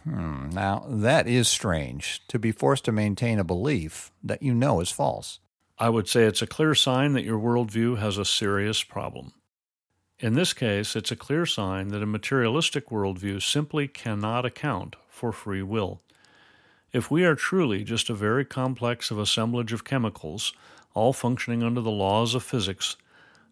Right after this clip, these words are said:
Speaker 2: then we have no free will. We make no real decisions.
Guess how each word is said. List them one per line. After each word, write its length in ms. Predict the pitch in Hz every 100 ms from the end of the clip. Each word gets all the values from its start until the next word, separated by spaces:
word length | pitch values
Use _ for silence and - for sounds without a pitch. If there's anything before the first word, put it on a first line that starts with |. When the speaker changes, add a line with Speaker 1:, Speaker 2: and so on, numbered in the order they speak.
| -
Speaker 2:
then 160 | 143 139
we 140 | 170
have 480 | 98 117 107 92 101
no 200 | 101 104
free 240 | - 107
will. 340 | 98 98 - - _ -
We 120 | 117
make 360 | 107 113 117
no 180 | 101 104
real 300 | 117 120 123
decisions. 640 | 135 - 101 90 95 -